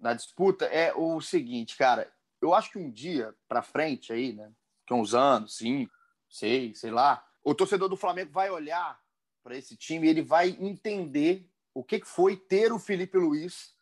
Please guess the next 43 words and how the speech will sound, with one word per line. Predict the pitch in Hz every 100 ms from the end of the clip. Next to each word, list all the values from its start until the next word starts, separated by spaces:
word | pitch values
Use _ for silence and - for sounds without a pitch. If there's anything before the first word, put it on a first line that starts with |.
| _ _ _ -
durante | 151 180 -
tanto | 196 214 -
tempo | - 170 147
jogando | 165 143 151
no | 151
time, | 143 - 113 107
assim. | - - - _ _ _ -
É, | 104 107 110
ele | 123 131
vai, | 143 - - -
e |
talvez | - 240 294
não | 302
entenda | 302 - 254 226 208
hoje | 165 143 131
ainda, | 123 113 113
né? | 135
Porque | 143 170
é |
difícil | - 190 185
você | 185
entender | - 165 160 180
no | 170
meio | 165 170
do | -
processo, | 160 151 - 147 160 - - _ _ -
e |
um | 135
processo | 143 - 147
já | 151
vitorioso. | 143 127 151 139 120 107 _ _ _ _ -
Mas | 156 175
o | 196
Felipe | 202 180 196 190 -
é | 185
muito | 185 170 175 190 - 165
acima | 151 - 160 165
da | 151
média, | 135 117 110 _ _
muito | 117 143 180 -
acima | 170 - 143 147
da | 135
média. | 120 110 -